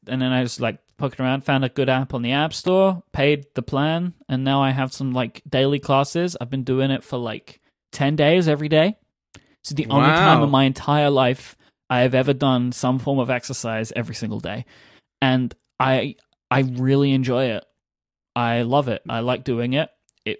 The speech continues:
Speaker 1: I feel it's hard, right? Like, it's hard work sometimes,
Speaker 2: Uh-huh.
Speaker 1: but I think it's good. I'm trying to, I'm basically, so here's the thing. I don't move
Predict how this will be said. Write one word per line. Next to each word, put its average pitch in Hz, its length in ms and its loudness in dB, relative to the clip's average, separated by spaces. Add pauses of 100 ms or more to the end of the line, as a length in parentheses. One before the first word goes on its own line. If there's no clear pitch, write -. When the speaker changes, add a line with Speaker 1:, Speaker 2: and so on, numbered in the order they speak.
Speaker 1:
I 92 140 -8
feel 127 340 0
it's 143 140 -2
hard, 127 540 0
right? 127 200 0
Like, 127 140 -8
it's - 120 -12
hard 120 220 0
work 120 220 0
sometimes, 190 540 -6 (260)
Speaker 2:
Uh-huh. 123 260 -6
Speaker 1:
but 131 260 4 (720)
I 123 120 2
think 143 280 -4
it's - 140 -6
good. 185 400 -2
I'm 120 220 -4
trying 139 300 0
to, - 80 -8 (300)
I'm 139 100 -2
basically, 139 760 -2 (100)
so 156 160 2
here's 180 160 2
the 151 120 -2
thing. 113 200 -8 (1040)
I 202 160 4
don't 202 260 4
move 151 520 2